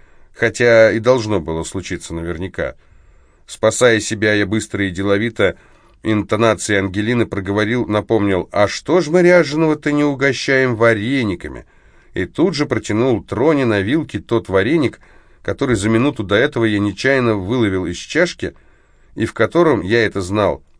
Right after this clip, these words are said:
потому что вилка уперлась во что-то твёрдое и беззвучно там царапнула,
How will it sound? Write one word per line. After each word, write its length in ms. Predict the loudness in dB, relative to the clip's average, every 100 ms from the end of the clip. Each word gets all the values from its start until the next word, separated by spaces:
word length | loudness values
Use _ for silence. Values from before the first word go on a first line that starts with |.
| -12
потому 320 | -4 -2 -2
что 160 | -4 -4
вилка 300 | -4 -4 -4
уперлась 560 | -4 -2 -2 -2 -6
во 160 | -6 -6
что-то 320 | -4 -6 -6
твёрдое 640 | -6 -2 -2 -2 -4 -6
и 380 | -8 -8 -6 -6
беззвучно 640 | -6 -6 -4 -4 -4 -6
там 220 | -4 -4
царапнула, 640 | -2 2 2 0 -2 -4